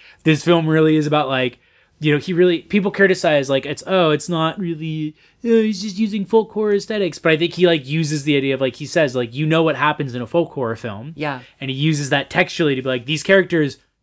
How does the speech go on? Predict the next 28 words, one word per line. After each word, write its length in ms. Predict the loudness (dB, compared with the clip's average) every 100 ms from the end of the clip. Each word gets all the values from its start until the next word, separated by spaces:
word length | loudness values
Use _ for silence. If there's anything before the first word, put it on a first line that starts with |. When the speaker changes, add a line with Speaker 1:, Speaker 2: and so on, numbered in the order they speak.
| _
Speaker 1:
know 320 | -8 4 6
what 240 | 6 4 0
happens." 680 | 2 0 0 -10 -14 -16 -10
<laughs> 80 | -2
Speaker 2:
Yeah. 160 | 0
Speaker 1:
They 120 | 2
know 200 | 2 2
what's 180 | 2 2
gonna 180 | -2 -2
come. 360 | -2 -2 -2 -2
They 100 | -2
know 200 | 0 0
what's 160 | 0
happening 500 | 0 0 0 -8 -8 _ _ -12
into 220 | -10 -8 -6
everything 420 | -4 -2 -2 -2
they 120 | 0 0
walk 300 | 0 0 -2
into, 540 | -2 -2 0 0 -2 _ _ -6
but 220 | 0 0
they 160 | 0 -2
think 460 | 0 2 2 0
that 180 | 0 0
it 160 | 0 -6
won't 400 | -6 -4 -4 -4
happen 500 | -6 -6 -4 -8 -8
to 280 | -12 -12 -10
them. 520 | -2 0 0 -2 -10